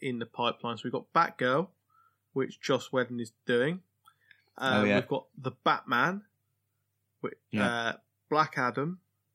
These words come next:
Speaker 2: Mm-hmm.
Speaker 1: Flashpoint, uh,
Speaker 2: See, no, Flashpoint, that's gonna be awful.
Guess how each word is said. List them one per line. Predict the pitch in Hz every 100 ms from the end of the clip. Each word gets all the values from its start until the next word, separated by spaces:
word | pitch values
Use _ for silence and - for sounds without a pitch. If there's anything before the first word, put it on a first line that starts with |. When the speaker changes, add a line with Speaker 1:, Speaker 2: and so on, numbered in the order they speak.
| _ _ _ _ _ _ -
Speaker 2:
Mm-hmm. | 101
Speaker 1:
Flashpoint, | 175 180 - - 131 160 196 - - - - _ _ _ _ _ _
uh, | 110 107 104 107 - - -
Speaker 2:
See, | - 131
no, | 139 131
Flashpoint, | 117 143 139 - 123 110 -
that's | 113 117 -
gonna | - 117
be | 95 101 98 -
awful. | 107 113 120 82 90